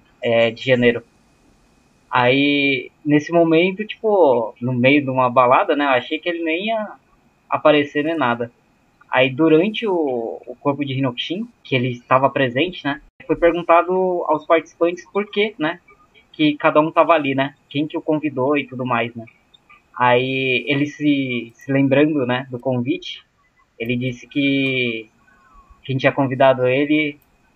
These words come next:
havia sido eu, né? Em uma balada e tudo, né? Então, tipo, é...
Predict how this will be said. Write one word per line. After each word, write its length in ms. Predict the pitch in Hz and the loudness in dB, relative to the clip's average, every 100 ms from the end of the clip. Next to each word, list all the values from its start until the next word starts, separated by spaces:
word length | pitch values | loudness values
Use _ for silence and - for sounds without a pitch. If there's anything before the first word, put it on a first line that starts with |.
| _ - | _ -6
havia 260 | 127 127 131 | -2 0 0
sido 320 | - 147 151 | -2 0 2
eu, 200 | 143 160 | 4 2
né? 180 | 143 147 - | -2 -6 -14
Em 200 | 113 120 | -6 -2
uma 400 | 120 127 113 110 | 2 4 2 0
balada 520 | 117 110 117 143 123 | -2 2 4 4 2
e 60 | 113 | -4
tudo, 260 | - 131 123 | -10 -8 -6
né? 180 | 123 123 | -6 -8
Então, 260 | 120 135 135 | -4 -2 -2
tipo, 480 | - 147 139 117 - _ - _ _ _ - | -4 0 2 0 -4 _ -20 _ _ _ -12
é... 680 | 110 110 107 104 101 98 | -6 -4 -4 -8 -10 -14